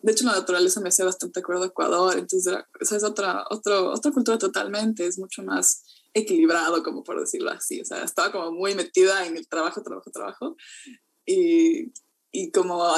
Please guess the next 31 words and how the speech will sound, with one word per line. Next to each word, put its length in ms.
te, 140
necesitaba 1080
frenar 960
un 100
poco, 380
ir 120
más 200
lento, 640
y 460
en 80
el 140
tiempo 280
que 80
he 20
estado 300
aquí, 580
y 220
vine 240
con 160
esa 140
idea, 120
o 20
sea, 300
dije, 280
"Yo 180
vengo 200
acá 380
y 160
quiero 460
componer 580
muchísimo 880